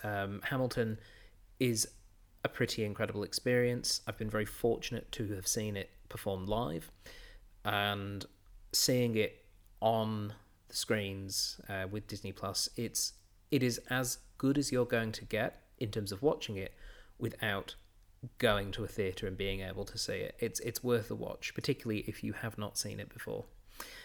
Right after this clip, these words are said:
Uh, and the final film I want to give a special shout out to is one that was directed by one of our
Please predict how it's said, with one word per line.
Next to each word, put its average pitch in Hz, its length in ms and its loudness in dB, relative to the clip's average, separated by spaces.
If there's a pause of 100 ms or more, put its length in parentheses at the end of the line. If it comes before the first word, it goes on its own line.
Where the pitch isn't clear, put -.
(200)
Uh, 147 140 8
and 165 80 6
the 160 40 6
final 262 240 10
film 151 220 8
I 113 80 8
want 113 140 4
to 110 40 2
give 107 140 2
a - 40 0
special 113 340 4
shout 110 240 6
out 113 160 6
to 135 340 4
is 147 160 4
one 170 160 8
that 170 80 2
was 160 100 2
directed 160 560 6
by 165 260 6
one 160 260 4
of 185 100 4
our 185 320 6